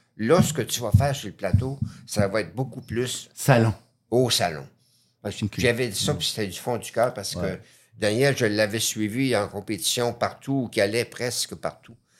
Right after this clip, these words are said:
Speaker 1: Et puis, il était absolument extraordinaire. Mais là, c'est ça, il, il, on pouvait pas marier les deux, là. Coiffure salon, puis coiffure compétition.
Speaker 3: Ouais.
Speaker 1: Mais il y en a tellement fait qu'il pouvait pas, euh,
Speaker 3: Ouais.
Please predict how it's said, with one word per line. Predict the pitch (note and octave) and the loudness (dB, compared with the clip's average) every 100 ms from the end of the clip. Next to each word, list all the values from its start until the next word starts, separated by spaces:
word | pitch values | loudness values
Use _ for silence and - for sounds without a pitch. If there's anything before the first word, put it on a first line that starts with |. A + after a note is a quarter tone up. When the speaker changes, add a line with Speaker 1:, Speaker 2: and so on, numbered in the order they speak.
| _ _ - | _ _ -4
Speaker 1:
Et | E2+ | -4
puis, | E2 G#2+ G2 F#2+ G2+ | -2 -4 -2 -4 -2
il | A#2 | -4
était | G#2 | -2
absolument | G#2+ - A#2 F2 F#2 | -4 -4 -6 -4 -4
extraordinaire. | F2+ - A#2 G2 F#2+ F#2+ F#2+ C#2+ | -2 2 2 2 -4 -4 -4 -6
Mais | E2+ | -8
là, | F2+ C#3 B2+ - - - - _ | 0 2 0 -6 -10 -10 -16 _
c'est | - - | -6 -4
ça, | G2 D#3+ - | 2 2 2
il, | G#2 | -2
il, | G#2+ G2+ A2+ - - - _ _ - | -6 -6 -8 -8 -12 -20 _ _ -4
on | A#2+ | -2
pouvait | C#3+ D3+ C#3+ | 4 6 6
pas | F3 | 6
marier | D3+ A#2+ G#2+ A#2 | 4 4 2 2
les | A2 F#2 | 0 -2
deux, | F#2 A2 F2 | -2 -2 -2
là. | D#2+ - _ _ - | -6 -14 _ _ -6
Coiffure | B2+ A#2+ - E3 | 0 0 2 2
salon, | - A#2+ A#2+ C3 D3 G2 | 4 4 4 2 0 -4
puis | G#2+ | -8
coiffure | F2 G#2+ F#2 A#2 | -4 -2 -2 -4
compétition. | A2 - - E2+ - C3 C#3 - - | -6 -8 -10 -8 -4 -4 -4 -10 -6
Speaker 3:
Ouais. | E2 | -2
Speaker 1:
Mais | |
il | F2+ | 0
y | |
en | A2 | 2
a | B2+ | 4
tellement | B2+ C3+ G#2+ G2+ | 4 4 4 -2
fait | F2+ E3 E3 | -2 -4 -2
qu'il | A2+ F2 | -8 -6
pouvait | - F#2+ | -2 0
pas, | - B2 E2 D2 - _ - | 2 2 0 -6 -14 _ -14
euh, | |
Speaker 3:
Ouais. | E2+ | -10